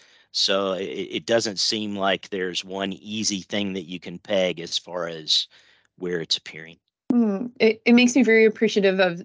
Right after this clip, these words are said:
Speaker 2: of someone like you, Matt, who is so detailed oriented and, and does such a good job collecting information and conveying that to farmers and others that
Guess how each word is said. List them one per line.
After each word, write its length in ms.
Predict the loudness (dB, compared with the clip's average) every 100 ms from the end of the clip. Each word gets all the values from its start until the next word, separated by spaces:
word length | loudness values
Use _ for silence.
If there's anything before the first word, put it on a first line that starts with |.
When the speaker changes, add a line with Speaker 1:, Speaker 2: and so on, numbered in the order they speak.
| -4
Speaker 2:
of 140 | -4
someone 340 | -2 0 2 2
like 200 | 0 -2
you, 120 | -2
Matt, 280 | 0 -2 0
who 140 | 0
is 180 | 0 0
so 160 | 0
detailed 540 | 2 2 2 2 2 0
oriented 640 | 0 2 2 2 2 0 0
and, 460 | 0 0 0 -4 -4
and 220 | -2 2
does 240 | 4 4
such 200 | 2 0
a 60 | 2
good 180 | 2 2
job 240 | 0 -2
collecting 360 | -2 -4 -2 -4
information 500 | -2 -4 -4 -4 -6
and 100 | -6
conveying 460 | -4 -4 -4 -2 0
that 280 | 0 -2
to 140 | -4 -6
farmers 520 | -2 2 4 4 4 -2 _ _ _
and 180 | 0 2
others 440 | 2 2 2 0
that 300 | 0 0 -2